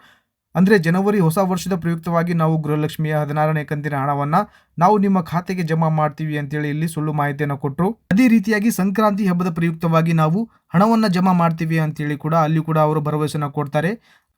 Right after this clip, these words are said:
ಆದ್ರೆ ಅಲ್ಲಿ ಕೂಡ ಅವರು ಗೃಹಲಕ್ಷ್ಮಿಯ ಹದಿನಾರನೇ ಕಂತಿನ ಹಣವನ್ನ ಅವರು ಜಮಾ ಮಾಡೋದಕ್ಕೆ ಸಾಧ್ಯವಾಗುದಿಲ್ಲ. ನಂತರ ಅವರು ಹಾಸ್ಪಿಟಲ್‌ನಲ್ಲಿ ಟ್ರೀಟ್ಮೆಂಟ್ ಅನ್ನ ಪಡ್ಕೊಂಡ ನಂತರ,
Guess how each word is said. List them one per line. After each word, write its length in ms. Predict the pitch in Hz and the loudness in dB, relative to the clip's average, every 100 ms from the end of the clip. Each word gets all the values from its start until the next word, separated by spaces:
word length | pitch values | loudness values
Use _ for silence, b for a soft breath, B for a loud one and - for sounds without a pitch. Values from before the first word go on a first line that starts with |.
| - | 0
ಆದ್ರೆ 200 | 175 214 | 2 4
ಅಲ್ಲಿ 280 | 202 190 226 | 2 4 2
ಕೂಡ 160 | 214 208 | 2 2
ಅವರು 240 | 185 185 | 2 0
ಗೃಹಲಕ್ಷ್ಮಿಯ 540 | 170 165 165 165 170 | 0 0 0 -2 -2
ಹದಿನಾರನೇ 500 | 156 151 165 165 170 | -2 -2 0 0 -2
ಕಂತಿನ 300 | 165 156 151 | -4 -4 -4
ಹಣವನ್ನ 380 | 151 151 151 151 | -4 -2 -4 0
ಅವರು 240 | 156 147 147 | 0 0 -4
ಜಮಾ 220 | 147 156 | -2 0
ಮಾಡೋದಕ್ಕೆ 540 | 151 147 147 143 185 | 0 0 -4 -6 -4
ಸಾಧ್ಯವಾಗುದಿಲ್ಲ. 840 | 185 156 147 147 147 143 147 - b b b - | -2 -4 -2 -2 -2 -2 0 -2 b b b 0
ನಂತರ 240 | 175 208 247 | 2 6 4
ಅವರು 180 | 220 220 | 6 6
ಹಾಸ್ಪಿಟಲ್‌ನಲ್ಲಿ 720 | 190 175 - 202 196 170 175 | 6 4 0 2 4 4 2
ಟ್ರೀಟ್ಮೆಂಟ್ 520 | 180 185 202 190 202 180 | 0 -2 -2 0 0 2
ಅನ್ನ 140 | 170 | 0
ಪಡ್ಕೊಂಡ 440 | 160 160 160 165 | 0 -2 2 2
ನಂತರ, 320 | 156 156 151 | 2 2 0